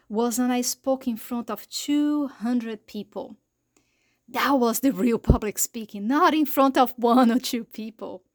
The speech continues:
Fast forward, I was challenged to be the president of this organization called B N I,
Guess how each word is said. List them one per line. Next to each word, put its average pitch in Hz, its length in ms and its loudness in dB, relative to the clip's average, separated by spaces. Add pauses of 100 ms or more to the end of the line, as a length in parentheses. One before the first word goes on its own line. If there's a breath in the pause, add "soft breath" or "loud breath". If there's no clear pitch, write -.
(920)
Fast 254 400 -2
forward, 262 560 2
I 214 140 -8
was 214 240 -6
challenged 214 560 -8
to 202 60 -12
be 202 100 -8
the 185 140 -6
president 240 720 -2
of 214 180 -8
this 214 200 -6
organization 196 1000 -6
called 196 380 -6
B 196 180 -10
N 190 100 -6
I, 185 300 -6